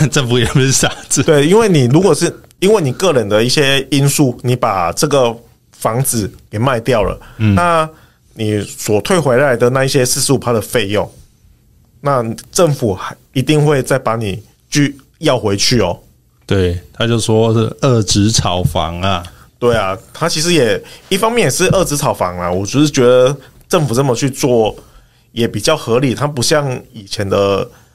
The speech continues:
Speaker 2: 奢侈税这样子啊。
Speaker 1: 对。
Speaker 2: 哎，就是不管你赚或赔，
Speaker 1: 嗯。
Speaker 2: 就是一定要扣你二十趴。
Speaker 1: 对。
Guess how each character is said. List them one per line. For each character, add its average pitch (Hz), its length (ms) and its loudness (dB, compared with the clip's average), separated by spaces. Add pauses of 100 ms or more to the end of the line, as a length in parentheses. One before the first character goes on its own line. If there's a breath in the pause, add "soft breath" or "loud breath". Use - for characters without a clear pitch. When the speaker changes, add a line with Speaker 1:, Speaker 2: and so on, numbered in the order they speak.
(220 soft breath)
Speaker 2:
奢 - 260 -2
侈 110 180 -6
税 113 200 0
这 113 100 -2
样 98 160 -4
子 - 180 -8
啊。 - 160 -10
Speaker 1:
对。 110 280 -2 (340)
Speaker 2:
哎， - 100 -4
就 131 100 0
是 143 120 -4
不 139 120 -4
管 117 180 -2
你 95 440 -8 (360)
赚 147 200 -2
或 151 140 2
赔， 104 320 -4 (300)
Speaker 1:
嗯。 110 60 0
Speaker 2:
就 110 40 2
是 127 140 -2
一 104 100 -4
定 117 160 -2
要 117 160 2 (160)
扣 127 240 0
你 95 340 -10 (200)
二 131 100 0
十 - 160 -4
趴。 113 260 -4 (360)
Speaker 1:
对。 95 240 0